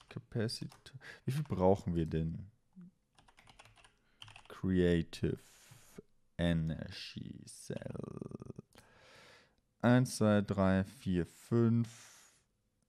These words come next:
sechs, sieben, acht, neun.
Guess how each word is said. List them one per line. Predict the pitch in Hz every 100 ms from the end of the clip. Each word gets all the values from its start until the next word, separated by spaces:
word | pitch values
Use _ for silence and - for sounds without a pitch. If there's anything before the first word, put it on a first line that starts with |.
| _ -
sechs, | 92 92 95 92 - - -
sieben, | - 95 90 90 80 - _ _ -
acht, | 90 98 - - - - - _ _ _ _ _ _ _ _ _ _ _ _ -
neun. | 92 87 80 - - - -